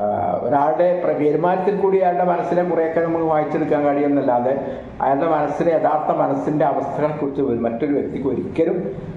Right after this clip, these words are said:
ആ, മനസ്സിലാക്കാൻ കഴിയില്ല എന്നുള്ളതാണ്. അപ്പം അതുകൊണ്ട് തന്നെ നമ്മൾ ശ്രദ്ധിക്കുക. അപ്പം ഈ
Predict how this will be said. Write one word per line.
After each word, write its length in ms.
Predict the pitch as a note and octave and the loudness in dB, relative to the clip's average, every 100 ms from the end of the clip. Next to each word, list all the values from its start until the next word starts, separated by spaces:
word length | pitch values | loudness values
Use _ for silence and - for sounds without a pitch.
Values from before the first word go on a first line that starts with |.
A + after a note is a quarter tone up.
| - | -4
ആ, 220 | A2 A2+ - | -2 0 0
മനസ്സിലാക്കാൻ 560 | - - D#3+ E3 E3 D#3 | -2 0 0 0 0 0
കഴിയില്ല 360 | C#3 C#3 C3+ | 2 2 0
എന്നുള്ളതാണ്. 460 | B2+ G#2+ F#2 D2 - - - - - A#2+ | 0 -2 -2 -4 -10 -16 -18 -18 -16 -8
അപ്പം 160 | A#2 | -2
അതുകൊണ്ട് 440 | C3 D3 E3+ G3+ F#3+ | 0 0 0 2 0
തന്നെ 120 | D#3 | 0
നമ്മൾ 260 | C#3+ C3+ C#3 | 0 0 0
ശ്രദ്ധിക്കുക. 460 | C3+ C#3+ C#3 B2 A#2+ A#2+ - | -2 -2 0 0 0 -2 -6
അപ്പം 380 | A#2+ C3 B2+ C3 - - | -2 -2 -4 -8 -12 -8
ഈ 100 | A#2 | -4